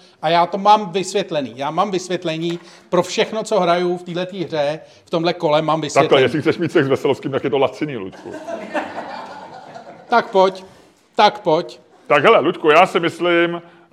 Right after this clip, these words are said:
Speaker 2: eh, že jako přesto, pokud, pokud jsi jenom trochu poctivej, tak pošli do vězení samozřejmě developera Vítka. Tam o tom ne-,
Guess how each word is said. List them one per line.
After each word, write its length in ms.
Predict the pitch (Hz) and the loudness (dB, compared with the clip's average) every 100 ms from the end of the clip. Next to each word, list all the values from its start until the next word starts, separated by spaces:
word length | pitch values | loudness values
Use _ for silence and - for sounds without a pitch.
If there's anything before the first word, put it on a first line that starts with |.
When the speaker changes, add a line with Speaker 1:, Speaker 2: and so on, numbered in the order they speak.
| - 120 120 | -4 0 0
Speaker 2:
eh, 40 | 117 | 2
že 120 | 143 143 139 131 | 6 8 8 6
jako 200 | 135 160 | 4 0
přesto, 360 | - 180 - - | -4 -6 -4 -6
pokud, 400 | 190 240 208 - - - | -2 0 -2 -4 -16 0
pokud 240 | 196 220 | 0 2
jsi 60 | 214 | 0
jenom 160 | 202 190 | 0 0
trochu 300 | 170 156 175 | 2 2 0
poctivej, 840 | 165 131 - 139 120 113 113 113 - - - - | -2 -4 -2 0 0 0 -2 -4 -10 -20 -16 -4
tak 140 | 131 | -4
pošli 300 | - 120 160 | -2 -4 -2
do 100 | 131 | 0
vězení 360 | 127 127 135 131 | 0 -2 -4 -4
samozřejmě 420 | 127 120 135 131 | -6 -4 -6 -6
developera 380 | 104 110 120 113 | -6 -6 -4 -4
Vítka. 280 | 107 107 | -6 -8
Tam 180 | 101 117 | -8 -2
o 80 | 147 | 2
tom 140 | 156 | 2
ne-, 140 | 135 | 0